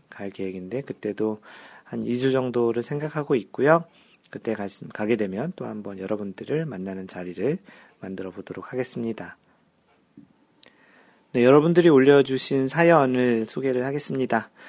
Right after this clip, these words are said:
오랜만에 홀로 작업님께서 글을 올려주셨는데요. 제목은 "골프는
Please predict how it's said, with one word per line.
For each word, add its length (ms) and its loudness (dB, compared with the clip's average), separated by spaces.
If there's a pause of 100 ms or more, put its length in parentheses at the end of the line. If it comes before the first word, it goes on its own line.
(240)
오랜만에 520 6
홀로 380 8
작업님께서 1200 2
글을 220 0
올려주셨는데요. 880 -2 (420)
제목은 520 0
"골프는 680 0